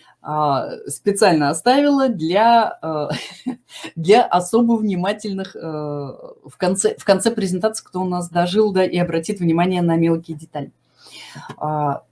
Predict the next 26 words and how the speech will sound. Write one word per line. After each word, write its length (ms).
значит, 240
смотрите, 680
здесь 380
вот 240
какая 560
штука. 440
А, 380
заглавие 720
можно 520
сокращать, 800
но, 540
как 340
справедливо 680
заметила 540
Елена, 600
а 140
вот 100
представьте 540
себе, 380
а, 320
считает 280
ссылка 400
на 200
одной, 240
нет, 400
нет, 360